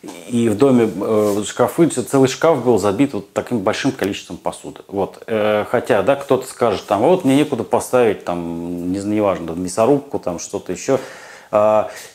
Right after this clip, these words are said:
может быть, как раз шкафы забиты вот этой посудой, которая не нужна, и туда поместится. Итак, сколько же вам нужно посуды? Как понять? Опять же, своим опытом делюсь, да? Я,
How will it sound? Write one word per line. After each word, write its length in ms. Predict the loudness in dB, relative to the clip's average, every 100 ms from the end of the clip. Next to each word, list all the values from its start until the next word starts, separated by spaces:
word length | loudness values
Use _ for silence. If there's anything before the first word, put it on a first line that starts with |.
| -20 -18 -6
может 480 | 2 6 6 4 4
быть, 240 | 2 0
как 260 | -2 -2 0
раз 240 | 0 0
шкафы 380 | -4 -4 -2 0
забиты 460 | 2 2 2 -2 0
вот 280 | 0 0 -2
этой 200 | 0 0
посудой, 460 | -2 -2 0 0
которая 420 | 0 -2 -2 -2
не 100 | 0
нужна, 460 | -2 -2 -2 -2 -4 -12
и 60 | -10
туда 280 | -4 -2
поместится. 640 | 0 0 -2 -6 -10 -20 -18
Итак, 300 | -4 -4 -4 -8
сколько 520 | -16 -12 2 2 4 0
же 100 | 2
вам 180 | 2
нужно 220 | 2 0 0
посуды? 400 | -2 -2 -4 -4
Как 320 | -2 -4 -2
понять? 420 | 2 2 2 -2 -16 -16 -8
Опять 320 | 0 2 2
же, 100 | -2
своим 360 | 2 2 4
опытом 380 | 2 -2 -4 -4
делюсь, 320 | -2 -4 -4
да? 200 | 0 0
Я, 400 | 2 2 2 2